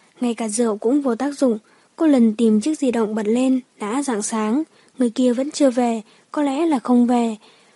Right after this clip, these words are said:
Gần đây có mấy tối anh đều qua đêm ở ngoài, cô đương nhiên không thèm để ý liệu anh có đàn bà khác hay là bận bịu công việc mà mất ăn mất ngủ.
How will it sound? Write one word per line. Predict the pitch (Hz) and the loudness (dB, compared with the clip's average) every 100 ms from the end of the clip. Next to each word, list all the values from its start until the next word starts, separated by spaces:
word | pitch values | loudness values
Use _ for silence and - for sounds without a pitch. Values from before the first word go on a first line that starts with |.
| _ | _
Gần | - 226 | -2 0
đây | 240 247 | 2 0
có | 240 226 | 0 0
mấy | 233 | 0
tối | 269 240 226 294 | 0 -2 0 0
anh | 277 247 | 0 0
đều | 233 220 | 0 -2
qua | 269 | -2
đêm | 269 269 | -2 0
ở | 233 | 0
ngoài, | 208 214 226 220 - _ _ | 2 2 0 -2 -6 _ _
cô | - 302 | -4 0
đương | 294 277 | 4 4
nhiên | 262 254 | 4 2
không | 262 240 | 0 -2
thèm | 233 220 208 | 0 0 0
để | 185 | -2
ý | 202 220 | -2 2
liệu | 302 285 208 | 2 2 0
anh | 233 226 | 0 0
có | 226 | -2
đàn | 254 233 214 | -2 -2 -2
bà | 214 208 | -4 -6
khác | 269 339 - - _ | -4 -4 -6 -20 _
hay | - 294 | -2 0
là | 254 | 0
bận | 214 196 | 0 -2
bịu | 214 202 - | 0 -2 -2
công | 247 226 | 0 2
việc | 240 208 - _ _ | 0 -2 -8 _ _
mà | 240 226 | 0 2
mất | 226 339 | 2 2
ăn | 311 247 | 0 2
mất | 240 320 285 | 2 4 4
ngủ. | 254 | 4